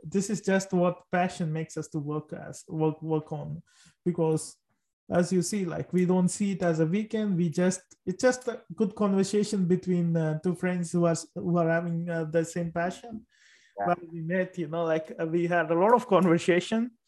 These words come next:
Speaker 1: about this, uh, space farming and, uh, spa-, like,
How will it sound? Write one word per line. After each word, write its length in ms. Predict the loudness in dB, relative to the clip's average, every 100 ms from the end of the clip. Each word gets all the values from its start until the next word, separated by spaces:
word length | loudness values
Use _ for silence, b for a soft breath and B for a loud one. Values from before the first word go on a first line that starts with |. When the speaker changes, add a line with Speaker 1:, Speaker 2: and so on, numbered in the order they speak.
| b b b -20 -6
Speaker 1:
about 800 | 0 4 6 6 6 2 0 -4 -12 -14 -4
this, 380 | -2 0 -2
uh, 180 | -2 -2
space 360 | -2 -2 -2 -2
farming 500 | 2 2 4 0 -6
and, 680 | -4 -2 0 -2 -6 -8 -4
uh, 480 | 0 2 2 2 -2 -6 _ _ _ b b b
spa-, 440 | -20 -2 0 0 2
like, 260 | 4 4